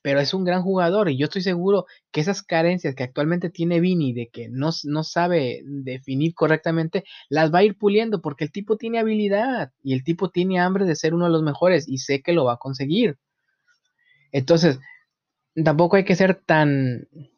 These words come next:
críticos con, con Vinicius, pero bueno, el partido, el partido del Madrid como tal fue, fue muy bueno, la verdad. El gol del Atalanta,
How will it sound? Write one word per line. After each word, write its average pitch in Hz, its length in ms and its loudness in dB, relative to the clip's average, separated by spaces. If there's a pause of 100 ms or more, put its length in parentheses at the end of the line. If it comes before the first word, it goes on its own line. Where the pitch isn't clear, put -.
(200)
críticos 170 600 0
con, 120 340 -6
con 123 380 -4
Vinicius, 139 440 -2
pero 151 200 2
bueno, 180 220 2 (400)
el 143 160 0
partido, 156 380 0 (140)
el 143 120 -6
partido 151 280 -2
del 190 100 0
Madrid 165 300 0
como 143 280 -6
tal 160 180 -4
fue, 151 460 -6
fue 151 200 -4
muy 143 180 0
bueno, 156 260 0
la 139 100 2
verdad. 156 300 2 (420)
El 147 260 4
gol 175 220 4
del 277 140 4
Atalanta, 160 720 -4